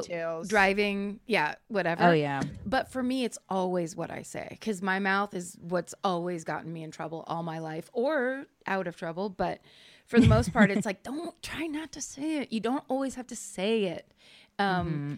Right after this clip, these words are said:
Speaker 2: so that's the one thing I always bring into it.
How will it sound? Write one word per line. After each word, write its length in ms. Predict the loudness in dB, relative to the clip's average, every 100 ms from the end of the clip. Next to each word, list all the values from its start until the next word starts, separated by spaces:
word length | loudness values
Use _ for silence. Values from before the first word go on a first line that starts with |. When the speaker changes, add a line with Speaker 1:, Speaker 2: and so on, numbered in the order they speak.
| -6
Speaker 2:
so 180 | 0 0
that's 360 | 4 2 2
the 140 | -2 -2
one 420 | -2 0 0 0
thing 200 | -2 -2
I 140 | -2
always 220 | -2 -4 -4
bring 220 | -6 -4
into 320 | -6 -8 -6
it. 240 | -6 -8